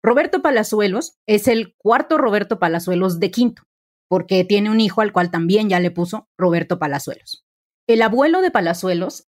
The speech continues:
era un abogado muy poderoso de Guerrero. Cuenta la leyenda que cuando llegaba a sus casos, una de las primeras cosas que hacía era tomar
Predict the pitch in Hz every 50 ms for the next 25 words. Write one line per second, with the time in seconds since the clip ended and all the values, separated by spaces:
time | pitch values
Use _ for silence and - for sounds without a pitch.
0 | _ _ - 247 247 277 302 294 262 196 190 180 196 208 208 208 214 214 214 208
1 | 208 214 202 190 214 196 185 180 185 180 - 190 175 175 156 160 156 151 156 151
2 | - _ _ _ _ _ _ _ _ _ _ _ _ - - 226 226 277 277 262
3 | 220 190 185 185 196 208 208 202 190 196 196 - 208 180 - 160 156 160 165 165
4 | 160 160 160 160 160 180 170 180 185 190 196 208 202 196 190 - - 165 156 156
5 | 156 156 - 180 175 - - 220 208 202 - 196 262 440 - - _ _ _ _
6 | - - 202 214 220 214 202 185 165 - - - 180 175 180 185 196 202 196 -
7 | 202 185 220 - - 180 165 - - 202 190 196 190 214 311 330 _ - 180 202
8 | 220 226 - 180 175 190 196 208 220 240 262